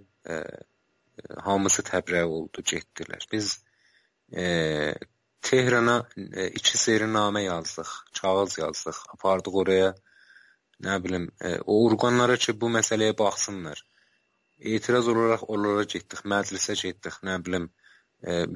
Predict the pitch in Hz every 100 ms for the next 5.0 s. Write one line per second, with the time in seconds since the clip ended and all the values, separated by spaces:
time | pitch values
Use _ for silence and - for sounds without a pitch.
0 | - - 104 104 101 98 92 95 92 92
1 | 90 - 98 92 90 87 90 - 90 -
2 | 92 85 - - 92 - 95 90 90 82
3 | _ _ 87 92 80 87 87 87 85 -
4 | 85 - 87 87 87 - 92 - - -